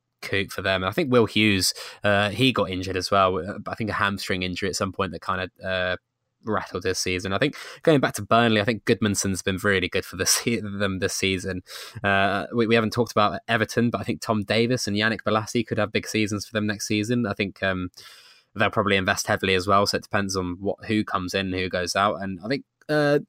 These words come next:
worth mentioning, um, Benjamin Mendy at Man City as well. I think, uh, really unfortunate injury. Seems like a great guy, but I think he's, uh, he just relentlessly crosses the ball.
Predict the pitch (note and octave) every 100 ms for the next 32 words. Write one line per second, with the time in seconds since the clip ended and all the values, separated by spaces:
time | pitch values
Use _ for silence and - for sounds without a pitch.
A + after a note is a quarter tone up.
0 | _ E3 E3+ - C#3+ - B2+ A2 G#2+ G#2
1 | G2 G2 G2+ - _ _ - G#2 G#2 G2
2 | G#2 G2 F#2+ G2 F#2+ - F#2 F2+ E2+ F2+
3 | F2 F2 - - - - G2 - F#2 F2+
4 | F2 - - A#2 G2+ F#2 F2+ G#2 F#2 F#2+
5 | F2+ - _ _ - G2 F2+ F#2+ F#2 A#2+
6 | G2+ G2+ G2 - A2 E2+ - F#2+ F#2 F2+
7 | E2 F#2+ G#2 - G#2 F#2+ G2+ F#2+ F#2+ -
8 | A2 G#2 A#2+ - - - - A2+ A2+ C3
9 | - G#2+ - G2 - G#2 - G2 - G2+
10 | F#2 F#2+